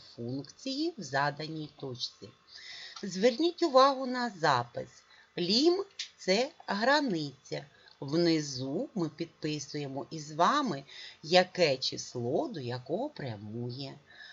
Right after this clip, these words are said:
Далі йде назва нашої функції, і за означенням ми можемо сказати, що границя буде дорівнюватиме, дорівнюватиме значенню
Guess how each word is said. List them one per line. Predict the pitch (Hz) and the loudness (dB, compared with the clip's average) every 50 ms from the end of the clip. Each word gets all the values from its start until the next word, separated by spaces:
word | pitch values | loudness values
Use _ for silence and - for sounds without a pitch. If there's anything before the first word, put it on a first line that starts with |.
| - - | -10 0
Далі | 208 202 320 359 370 320 240 - - | 6 8 10 10 10 8 2 -4 -8
йде | 156 151 139 160 156 | -4 0 2 2 2
назва | 151 151 143 147 151 139 123 139 135 143 143 | 2 2 2 0 0 -2 -6 -10 -8 -8 -6
нашої | 147 147 131 135 135 - 131 127 123 123 123 - - | -4 -4 -4 -4 -4 -6 -6 -6 -8 -8 -10 -12 -10
функції, | - 135 151 175 254 294 285 - - - - 254 247 247 247 247 247 - - - - - - - _ - | -4 -2 0 0 0 0 -4 -6 -12 -10 -6 -6 -4 -4 -4 -6 -8 -10 -16 -20 -18 -18 -20 -16 _ -2
і | 240 262 233 180 147 - | 0 2 2 2 0 -2
за | - 180 160 165 196 214 196 170 143 - - - | -8 -12 0 4 6 8 8 8 6 2 -2 -4
означенням | - 156 139 139 - - 131 123 143 185 247 285 277 - - 269 269 254 247 247 247 247 | -4 -4 -4 -4 -6 -6 -6 -2 -2 0 0 0 -2 -4 -4 -2 -2 -2 -2 -2 -2 -2
ми | 240 | -2
можемо | 240 240 240 240 - 226 220 208 190 | -2 -2 -2 -4 -4 -4 -6 -6 -8
сказати, | - - - 214 208 180 202 202 202 196 - 190 196 196 | -8 -6 -6 -4 -2 0 0 0 0 -2 -4 -8 -8 -8
що | - - - - - 143 | -8 -12 -10 -8 -8 -8
границя | 139 139 127 120 117 123 127 175 247 285 - - 262 | -6 -4 -4 -4 -4 -4 -4 -4 -4 -4 0 0 0
буде | 226 214 247 214 233 | 0 0 -4 -6 -6
дорівнюватиме, | 202 208 233 226 233 233 220 220 214 208 202 196 202 196 - - 190 185 190 190 185 - - - - - - - - - 190 190 - | -4 -4 -4 -4 -4 -6 -6 -6 -8 -8 -6 -6 -6 -8 -8 -8 -8 -8 -6 -8 -8 -12 -14 -14 -14 -14 -14 -12 -8 -4 -2 0 2
дорівнюватиме | 196 196 196 208 208 180 180 190 190 185 190 185 180 - - 185 185 185 180 170 180 185 - - - - _ - | 2 2 2 0 0 0 0 0 0 0 0 -2 -4 -4 -6 -6 -4 -2 0 2 2 2 2 0 -6 -20 _ -14
значенню | 131 139 - 165 165 170 165 143 123 123 - - - 123 131 123 117 120 | -12 -8 -2 2 4 4 4 4 2 0 -4 -6 -8 -8 -10 -10 -10 -10